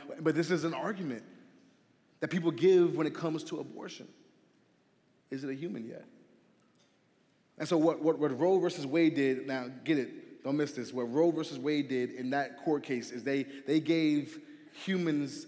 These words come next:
the right to dictate what value other humans have. Let me say it again. So what that court case did is, man, now as humans,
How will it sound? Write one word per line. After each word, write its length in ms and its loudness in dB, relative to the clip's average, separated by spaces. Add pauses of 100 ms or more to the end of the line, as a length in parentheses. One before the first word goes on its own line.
(120)
the 120 2
right 400 0 (400)
to 320 -2 (1080)
dictate 880 -2 (380)
what 420 0
value 800 2 (260)
other 220 0
humans 400 -4
have. 240 -2
Let 80 -2
me 60 -2
say 100 -2
it 60 0
again. 180 -4
So 180 -4 (200)
what 160 0
that 320 2
court 180 4
case 240 0
did 260 2
is, 220 -4 (220)
man, 340 0
now 220 4
as 200 0
humans, 680 0